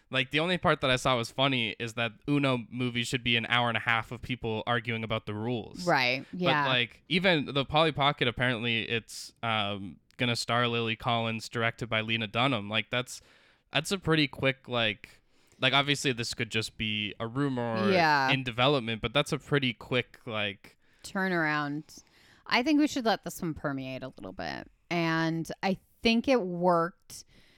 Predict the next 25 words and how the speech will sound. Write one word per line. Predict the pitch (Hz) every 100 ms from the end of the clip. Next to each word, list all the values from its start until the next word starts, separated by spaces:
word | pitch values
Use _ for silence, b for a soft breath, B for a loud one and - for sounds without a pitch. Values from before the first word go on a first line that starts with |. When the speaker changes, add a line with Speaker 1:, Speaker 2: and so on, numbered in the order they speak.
| b -
Speaker 2:
because | 220 - 208 214 226
of | 226
what | 247 233 -
Barbie | 180 175 185 185
represented. | 170 156 175 165 156 170 160 185 247 254 -
I | 175
think | 180 170
it | -
worked | 165 156 147 -
for | -
this | 147 143 - - -
movie. | 190 185 185 165 87 -
But | 170
I, | 165
when | 160 165
I | 156
hear | - 220 208
those | 196 175
other | 151 165
things | 170 160 151
on | 151
the |
list, | 147 151 -
like, | 156
I | 143